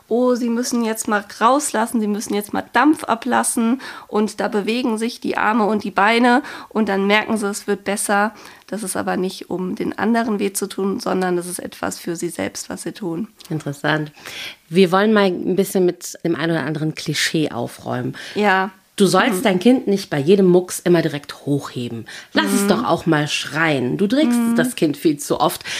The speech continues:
Speaker 2: Du
Speaker 1: Ja.
Speaker 2: verwöhnst dein Kind. Was
Speaker 1: Mhm.
Speaker 2: sagst du zu solchen, ich sag mal, klischeehaften
Speaker 1: Ja.
Speaker 2: Äußerungen? Wie siehst du das?
Speaker 1: Also, verwöhnen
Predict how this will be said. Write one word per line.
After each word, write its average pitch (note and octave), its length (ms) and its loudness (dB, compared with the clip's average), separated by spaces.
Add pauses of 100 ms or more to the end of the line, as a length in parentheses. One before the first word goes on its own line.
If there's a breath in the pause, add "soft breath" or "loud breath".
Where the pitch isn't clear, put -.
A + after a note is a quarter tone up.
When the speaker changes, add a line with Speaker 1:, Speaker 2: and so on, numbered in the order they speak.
(160 loud breath)
Speaker 2:
Du F#3 100 -6
Speaker 1:
Ja. G3+ 200 0
Speaker 2:
verwöhnst E3+ 920 4
dein B2 240 -2
Kind. - 540 -4
Was F3+ 220 0
Speaker 1:
Mhm. B3 40 2
Speaker 2:
sagst B3 400 2
du G3 140 -2
zu F3 200 -4
solchen, F#3+ 680 2 (240 loud breath)
ich E4 140 -2
sag E4+ 200 -2
mal, D4+ 80 6
klischeehaften B3 720 0
Speaker 1:
Ja. A#3 160 4
Speaker 2:
Äußerungen? C#3 560 0
Wie D#3 80 0
siehst D3+ 320 -8
du C#3+ 60 -6
das? C#3+ 300 -10 (120)
Speaker 1:
Also, F#3+ 440 0
verwöhnen C#4+ 840 0